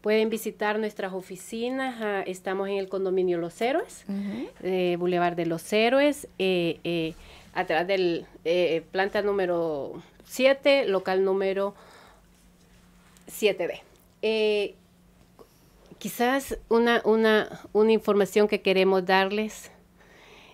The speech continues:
Speaker 1: es que tenemos un convenio con el Comité Internacional de la Cruz Roja, donde, eh, toda aquella persona migrante retornada o migrante, ¿verdad?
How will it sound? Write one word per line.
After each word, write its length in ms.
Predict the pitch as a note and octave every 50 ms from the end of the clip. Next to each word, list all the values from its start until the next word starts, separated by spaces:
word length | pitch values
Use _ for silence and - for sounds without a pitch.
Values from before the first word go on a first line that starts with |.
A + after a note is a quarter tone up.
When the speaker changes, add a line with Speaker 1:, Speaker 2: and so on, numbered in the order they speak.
| _ _ -
Speaker 1:
es 200 | G#3 G#3 - -
que 320 | - A3 A3 A3+ - - - F3
tenemos 360 | - G3 F#3+ F#3+ F#3+ G3+ G3+ G3+
un 140 | A3 G#3+
convenio 500 | G#3 - G#3 G3+ G3 G#3 G3+ G3+ G3 F#3+
con 360 | F#3+ F#3 E3+ E3+ E3 E3 E3 E3
el 100 | D#3+ D#3+
Comité 400 | - F3 E3+ E3+ E3 - F#3+ F#3+
Internacional 800 | G3+ G#3 G3+ G3 F3+ E3+ E3+ E3+ E3 - E3+ E3 E3+ F3+ F#3 F#3
de 80 | F#3
la 120 | F3+ F#3 F#3
Cruz 200 | F#3 G3 G3+ -
Roja, 340 | G3 F3+ E3+ E3+ F#3+ G#3 - - _ _ _ _ _ _ _ _ _ _ _ _ - - - - - - - - - - - - - - -
donde, 720 | F#3 F3 G#3 G3 G3 G3+ G3+ F#3+ A3 A3+ A3+ A#3 A#3 A#3 - -
eh, 380 | F3+ F3+ F3+ F3+ F3+ F3 D#3+ - - - -
toda 240 | - B3 C4+ C4 B3+
aquella 340 | A3+ A3 A3+ G#3+ G#3+ G#3 G#3
persona 500 | G#3 G3 F3+ - - G#3 G#3 G#3 G#3 G3+
migrante 400 | G3+ F#3+ F#3 F#3 F#3 F#3+ F#3 G3
retornada 760 | F#3+ F#3+ F3+ - E3 D#3+ D#3+ E3 E3+ F3 E3+ E3+ D#3+ D#3 E3 - _ _ _ _ _ _ _ _ _ _ _ _ _ _ _ _ _ - - - - _ _ _
o 140 | _ G3 F3+
migrante, 580 | F3 E3 D#3 E3+ E3+ E3 E3+ F3+ F3+ - _ - - _ _ _ _ _ _ _ _ _ _
¿verdad? 340 | F3 F3 E3+ E3 F3 F3+